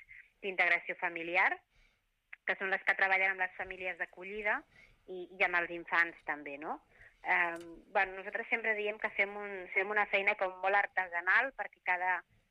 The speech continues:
cada situació és diferent, cada, cada infant és diferent i,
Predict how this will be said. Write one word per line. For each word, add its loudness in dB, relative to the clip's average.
cada 2
situació -8
és -16
diferent, 0
cada, 4
cada 2
infant -2
és -6
diferent -4
i, -10